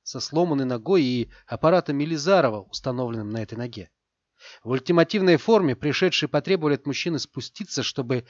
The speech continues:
вместе осмотреть последствия подтопления.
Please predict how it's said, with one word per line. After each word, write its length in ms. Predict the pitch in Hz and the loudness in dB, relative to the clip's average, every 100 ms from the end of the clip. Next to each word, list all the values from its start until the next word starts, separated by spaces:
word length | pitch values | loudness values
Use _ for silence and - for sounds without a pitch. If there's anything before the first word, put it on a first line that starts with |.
| - | -14
вместе 480 | - 180 233 214 - | -8 0 2 2 2
осмотреть 560 | 180 185 175 180 170 - | -2 0 -2 0 -2 -2
последствия 640 | 180 - 151 113 - 135 | -6 -4 -6 -6 -10 -12
подтопления. 800 | - - - 160 143 90 87 78 | -14 -16 -14 -12 -10 -12 -14 -20